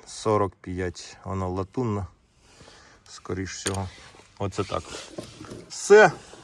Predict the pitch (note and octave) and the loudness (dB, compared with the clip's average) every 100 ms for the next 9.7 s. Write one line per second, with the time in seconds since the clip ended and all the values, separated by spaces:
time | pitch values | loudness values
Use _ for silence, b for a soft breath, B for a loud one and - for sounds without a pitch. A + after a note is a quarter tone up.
0 | B - E3 F3+ E3+ D#3+ C#3 - C#3 C3 | B 2 4 4 2 2 0 0 0 4
1 | C3 - - C3+ C#3+ D3 - B2 G#2+ - | 2 2 -8 -2 0 0 -2 -4 -4 -8
2 | _ _ - A#2+ A#2 A#2 A2+ - A2+ A2 | _ _ -4 -2 0 -4 -6 -8 0 0
3 | G2 G2 - E3+ E3+ F3+ D#3+ F3+ E3 D#3 | 0 -6 -2 -2 0 -2 0 4 4 4
4 | - - C3+ C#3 D#3 D3 D3 C#3 C#3 C#3+ | -2 2 4 4 2 2 0 -2 2 6
5 | C#3 A#2+ B B B B B - F3 G3 | 6 4 B B B B B -2 4 6
6 | - D#3+ - - D3+ C#3+ A#2+ A2+ A2 - | 6 2 2 2 6 6 6 4 4 2
7 | F3 E3 G3+ G3 - E3 D#3+ C3 - B2+ | -4 4 8 8 6 2 2 2 -4 0
8 | B2+ - C3 C3 A2 A#2 - F3 D3+ C#3 | 0 2 4 4 2 -4 -2 -2 0 -2
9 | - C#3+ C3+ - C#3 B2 A#2+ | -2 -4 -2 0 0 2 -4